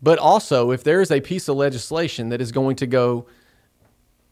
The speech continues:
against my viewpoint in the biblical worldview and against life in the womb, I'm going to fight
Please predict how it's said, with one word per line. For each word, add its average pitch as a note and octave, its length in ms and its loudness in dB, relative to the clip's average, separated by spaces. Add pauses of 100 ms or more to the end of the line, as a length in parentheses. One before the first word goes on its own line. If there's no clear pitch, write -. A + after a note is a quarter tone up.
(240)
against D3+ 680 0
my C#3+ 280 2
viewpoint B2 680 -6
in D3 120 -4
the C3 60 -2
biblical C#3+ 380 -2
worldview B2+ 640 0
and C#3+ 120 -2
against C#3 680 -4
life C#3 560 2
in D#3 140 -2
the C3 80 0
womb, B2+ 540 -2
I'm E3+ 320 0
going C3+ 280 0
to E3+ 140 -6
fight A#2 440 -2